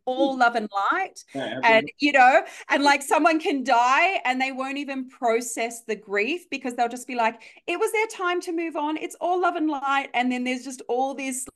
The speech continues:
Speaker 1: like, stuff just pushed down inside them, which is gonna manifest as cancer, or it's gonna manifest, you know, in some way. So we have to be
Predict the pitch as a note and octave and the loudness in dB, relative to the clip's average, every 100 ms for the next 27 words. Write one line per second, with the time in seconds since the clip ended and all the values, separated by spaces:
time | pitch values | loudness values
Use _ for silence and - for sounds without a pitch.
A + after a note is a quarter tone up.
0 | _ A3 A3+ - - - - - D4 D#4+ | _ -2 -2 -2 -10 -10 -12 -14 -10 -10
1 | A3 - C4 B3+ _ D#4 - - A3+ C4 | -10 -14 -16 -16 _ -6 -6 -4 0 0
2 | B3+ G#3+ G#3+ A3 C4 A#3 A3 C4 D4+ - | -2 -4 -4 -2 -2 -4 -10 -8 -10 -10
3 | _ _ - G4 G4 C#4+ A3 A3 G3+ G#3 | _ _ 0 0 2 2 0 -2 -6 -6
4 | F#3+ F3+ - F3 F3 - E3+ G#3+ B3 - | -14 -14 -10 -8 -8 -10 -8 -8 -8 -6
5 | D4 E4 D4+ A#3 A3 G#3+ G#3 - - G3+ | -2 0 0 -2 -6 -8 -8 -14 -10 -6
6 | F3 - G#3+ G#3 - G3+ F#3 F#3 D#3 F#3 | -6 -6 -10 -10 -8 -10 -8 -8 -8 -10
7 | _ _ _ _ - - C4 C4+ - - | _ _ _ _ -14 -8 -6 -6 -8 -6
8 | A#3+ A#3 D#4+ C#4 C4 | -6 -6 -12 -10 -12